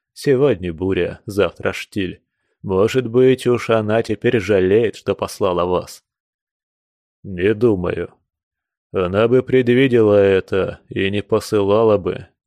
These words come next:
Вы, как я вижу, вовсе не знаете ее. Впрочем,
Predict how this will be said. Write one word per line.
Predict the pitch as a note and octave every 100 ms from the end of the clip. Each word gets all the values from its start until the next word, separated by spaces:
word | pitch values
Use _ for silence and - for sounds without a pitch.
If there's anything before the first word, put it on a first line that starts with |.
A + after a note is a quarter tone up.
| _ _ _ _ -
Вы, | G#2 A#2+ B2+ F#2+ - _
как | - G2 -
я | G2
вижу, | F2+ F#2+ E2+ F#2 - _ _ _ -
вовсе | G2+ A#2 B2+ - F#2+
не | G2
знаете | F2 F#2+ G#2 F#2+ - F#2
ее. | E2+ E2+ E2+ - _ _ _ _ _ _ _ _
Впрочем, | _ G2 G#2 F#2+ - F2+ F2+